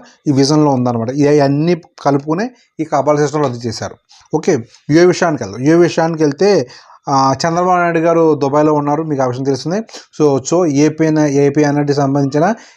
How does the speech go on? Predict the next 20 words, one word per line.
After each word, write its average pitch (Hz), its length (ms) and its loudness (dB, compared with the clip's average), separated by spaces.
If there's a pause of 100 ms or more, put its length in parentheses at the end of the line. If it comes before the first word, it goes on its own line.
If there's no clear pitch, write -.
(140)
ఈ 135 260 4 (280)
ఒమాన్ 143 340 2
నుండి 151 200 0
కానీ, 139 280 -4
ఖత్తర్ 143 420 -4
నుండి 143 200 0
కానీ, 139 340 0 (340)
so 147 60 4 (540)
ఈ, 131 320 -2 (560)
ఈ 117 340 -2 (340)
బహ్రెయిన్ 160 340 2
నుండి 156 200 -2
కానీ, 147 300 0 (240)
మిగిలిన 147 260 2
దేశాల 151 340 0
నుండి 151 160 0
కూడా 143 400 2
ఏపీ 131 340 0
అన్నట్టు 139 220 -2
ప్రతినిధులు 131 600 -2